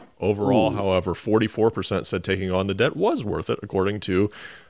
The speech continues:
Speaker 1: the C N B C Acorns Invest and You Student Loan Survey done in partnership with Momentive. That's right, three people involved or three organizations involved in that.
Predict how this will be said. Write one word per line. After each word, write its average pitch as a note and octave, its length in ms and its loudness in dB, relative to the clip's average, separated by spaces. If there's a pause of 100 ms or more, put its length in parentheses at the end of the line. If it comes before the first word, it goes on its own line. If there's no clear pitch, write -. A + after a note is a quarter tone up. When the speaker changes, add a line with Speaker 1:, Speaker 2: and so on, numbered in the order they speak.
(120)
Speaker 1:
the E3+ 100 -6
C G#2 220 0
N F2 140 2
B F2 100 0
C E2+ 360 -2
Acorns D#2+ 420 -2
Invest D#2 440 -4
and D#2+ 140 -4
You D#2 160 -4
Student D#2+ 420 -4
Loan D2+ 280 -4
Survey D2 560 -4
done F2 340 -2
in F2+ 160 -2
partnership E2 600 -2
with E2 200 -2
Momentive. D#2+ 720 -4 (180)
That's - 240 -2 (100)
right, D#2 220 0 (260)
three C3 200 -2
people G2 340 -4
involved D2+ 380 -4
or - 80 -4
three B2 200 -4
organizations F2 640 -6
involved D#2+ 340 -6
in C2+ 100 -6
that. G2+ 240 -4